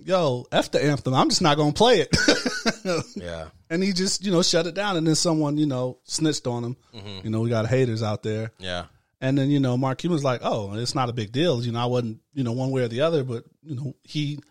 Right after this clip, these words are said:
Speaker 1: has that relationship with his players, and they're just like, "You know, if it's this big of a deal, let's just not play the thing."
Speaker 2: Right.
Speaker 1: Which is a, an ingenious, is really simple fix, right? Um, but then you have the people that are saying, "The anthem is, it's a part of the game, man. It's,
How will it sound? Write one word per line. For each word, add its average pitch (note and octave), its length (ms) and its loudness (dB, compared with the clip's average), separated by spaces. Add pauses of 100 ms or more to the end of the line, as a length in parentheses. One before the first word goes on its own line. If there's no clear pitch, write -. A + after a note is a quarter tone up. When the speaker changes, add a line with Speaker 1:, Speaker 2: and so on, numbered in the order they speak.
Speaker 1:
has C#3 200 -2
that C3+ 100 -2
relationship C#3 360 -4
with C#3 140 -2
his E3 160 2
players, C#3+ 420 -2
and C3 120 -4
they're C3+ 120 -4
just C#3 180 -8
like, C#3 280 -8
"You D#3 80 -6
know, B2+ 180 -2
if C3 100 -4
it's E3 140 0
this D#3+ 160 -2
big D#3 180 -2
of C#3+ 80 -2
a C3+ 60 -2
deal, E3+ 220 -2
let's D3 180 0
just D#3+ 140 -8
not A#2+ 240 -4
play G3+ 140 2
the E3 100 -6
thing." G#2+ 260 -10 (120)
Speaker 2:
Right. G2 340 0
Speaker 1:
Which A#3+ 180 -4
is A3+ 120 -6
a, F#3+ 180 0 (180)
an D3+ 220 0 (160)
ingenious, F3 680 0
is C#3+ 140 -4
really F#3 300 2
simple D#3 340 0
fix, C3+ 420 -2
right? C3 340 -2 (680)
Um, C3 340 -2
but D#3+ 220 -6
then F#3 120 -4
you F3 100 -2
have D#3 120 0
the C#3+ 60 -6
people C#3+ 280 -10
that C#3 100 -4
are C3+ 40 -4
saying, B2+ 400 -4 (460)
"The - 180 -10
anthem A#2 240 -6
is, - 240 -4
it's - 120 -6
a - 40 -16
part - 360 0
of - 20 -10
the A2+ 100 -10
game, A2+ 400 -8
man. G2+ 240 -8
It's, - 240 -8